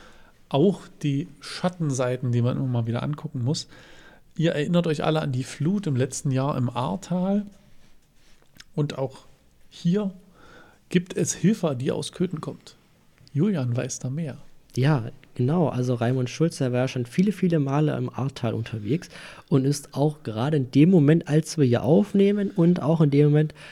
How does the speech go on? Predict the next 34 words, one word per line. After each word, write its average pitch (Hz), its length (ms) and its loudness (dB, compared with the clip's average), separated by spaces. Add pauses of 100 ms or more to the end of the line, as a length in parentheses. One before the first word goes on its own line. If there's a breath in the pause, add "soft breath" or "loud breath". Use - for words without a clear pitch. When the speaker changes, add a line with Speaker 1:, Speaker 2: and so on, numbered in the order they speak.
(240 loud breath)
Speaker 2:
ähm, 135 360 2
als 143 240 0
die 143 120 2
Folge 139 320 4
veröffentlicht 135 640 -2
wird, 131 200 0
noch 143 220 0
im 131 160 -2
Ahrtal, 135 560 -2
wahrscheinlich 135 460 -2
dann 120 140 -4
jetzt 113 160 -6
schon 113 120 -10
auf 95 120 -12
der 80 140 -8
Rückreise, 139 520 -2 (840 loud breath)
ähm, 147 200 6
wenn 147 80 4
ihr 156 80 2
das 170 240 0
hört. 180 320 0 (840)
Und 165 240 6
er 147 180 4
hat 151 200 2
dort 151 280 2
wieder 135 280 4
viele, 147 260 0
viele 139 240 0
Spenden 147 440 0
hingebracht. 123 640 0
Ähm, 131 300 0
hauptsächlich 180 720 2
in 175 120 0
diesem, 165 380 0